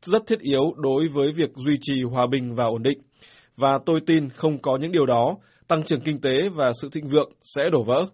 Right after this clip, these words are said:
Nước Mỹ có vai trò then chốt và chúng tôi muốn bảo đảm các vùng biển được an toàn, bầu trời luôn rộng mở. Đó là cách duy trì dòng chảy thương mại tự do, là mạch máu của cả khu vực. Đó là cách duy nhất mà các nước chúng ta có thể tăng trưởng và thành công cùng với nhau."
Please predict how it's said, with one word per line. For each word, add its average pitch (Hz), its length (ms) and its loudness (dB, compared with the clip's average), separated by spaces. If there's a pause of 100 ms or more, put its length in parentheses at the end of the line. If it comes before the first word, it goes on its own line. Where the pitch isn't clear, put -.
(800)
Nước 202 140 2
Mỹ 220 280 2
có 160 120 4
vai 165 140 4
trò 135 180 0
then 143 200 -4
chốt 208 200 0 (140)
và 127 280 2
chúng 135 200 -6
tôi 147 340 4
muốn 139 360 0
bảo 139 180 0
đảm 127 260 2 (120)
các 175 120 -4
vùng 139 180 -6
biển 131 220 0
được 120 120 -4
an 139 240 0
toàn, 131 280 4 (320)
bầu 151 220 2
trời 139 240 4
luôn 151 200 4
rộng 151 200 0
mở. 135 200 2 (460)
Đó 139 200 4
là 175 60 4
cách 202 180 -4
duy 160 280 -2
trì 135 200 -2
dòng 127 280 -2
chảy 131 240 -2
thương 143 180 -4
mại 131 140 0
tự 135 100 -6
do, 131 300 2 (280)
là 131 220 -2
mạch 131 240 -6
máu 135 320 2
của 147 200 2 (120)
cả 131 120 2
khu 135 220 -6
vực. 143 120 2 (640)
Đó 135 160 4
là 185 80 4
cách 208 160 -4
duy 170 160 2
nhất 214 180 2 (120)
mà 135 180 -4
các 165 140 -4
nước 196 200 2
chúng 143 160 -8
ta 147 300 2 (220)
có - 80 -2
thể 190 140 0 (160)
tăng 156 220 -2
trưởng 139 360 2
và 120 120 0
thành 131 180 -4
công 139 240 0
cùng 127 200 -8
với 131 100 -2
nhau." 135 240 2